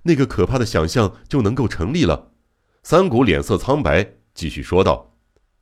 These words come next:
：“我认为，从这次这个罪犯诱拐、冒、勒索赎身钱这一点来看，似乎钱是他的目的，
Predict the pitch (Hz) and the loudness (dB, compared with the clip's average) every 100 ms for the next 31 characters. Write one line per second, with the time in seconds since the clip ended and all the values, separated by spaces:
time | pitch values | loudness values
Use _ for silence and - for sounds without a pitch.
0 | _ - 107 123 95 98 113 - _ _ | _ -6 -4 -2 0 0 -2 -12 _ _
1 | _ _ _ _ - - 139 156 113 120 | _ _ _ _ -14 -8 -4 -2 -2 -2
2 | 110 135 147 151 117 127 120 143 90 71 | -4 -2 -4 -2 -2 -2 -2 -2 -2 -4
3 | 101 151 73 - _ _ _ _ - 180 | -4 -4 -4 -10 _ _ _ _ 0 2
4 | 123 - 87 82 - - - 131 180 165 | 2 0 0 0 -2 -12 -6 -4 -2 -4
5 | 123 - 135 156 110 80 67 71 - 113 | -4 -4 -4 -4 -4 -4 -6 -8 -6 -6
6 | - - _ _ - - 95 117 110 - | -8 -12 _ _ -12 -8 -4 -4 -6 -12
7 | - - 82 101 156 147 113 120 147 170 | -12 -8 -8 -8 -8 -8 -8 -8 -6 -6
8 | - 80 | -6 -10